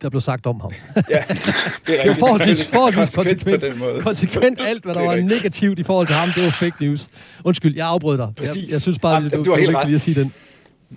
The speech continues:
Speaker 2: Men, men spørgsmålet er, øhm, altså, jeg,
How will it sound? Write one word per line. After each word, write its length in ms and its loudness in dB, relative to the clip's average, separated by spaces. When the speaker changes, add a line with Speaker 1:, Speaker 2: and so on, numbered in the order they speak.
Speaker 2:
Men, 320 2
men 180 -2
spørgsmålet 600 -2
er, 140 0
øhm, 720 -2
altså, 180 -2
jeg, 100 -10